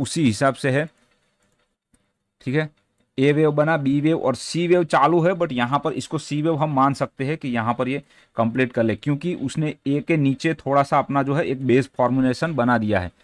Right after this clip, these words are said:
यहाँ पर जो है स-, अठारह दो सौ पचास के नीचे एक बेस यहाँ पर बना लिया है, तो हो सकता है यहाँ से रिवर्सल उसका आ जाए, ठीक है।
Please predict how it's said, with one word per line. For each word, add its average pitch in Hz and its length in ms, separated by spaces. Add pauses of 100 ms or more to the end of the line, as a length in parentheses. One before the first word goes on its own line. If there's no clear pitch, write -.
(200)
यहाँ 113 220
पर 131 140
जो 131 120
है 151 140 (300)
स-, - 100 (100)
अठारह 131 360
दो 123 120
सौ 131 120
पचास 127 340
के 143 100
नीचे 131 260
एक 131 260
बेस 127 220
यहाँ 120 240
पर 127 120
बना 120 240
लिया 120 220
है, 156 140
तो 131 200 (120)
हो 135 100
सकता 143 320
है 147 140
यहाँ 117 220
से 139 140
रिवर्सल 120 460 (100)
उसका 120 220
आ 110 200
जाए, 92 200 (840)
ठीक 143 160
है। 160 120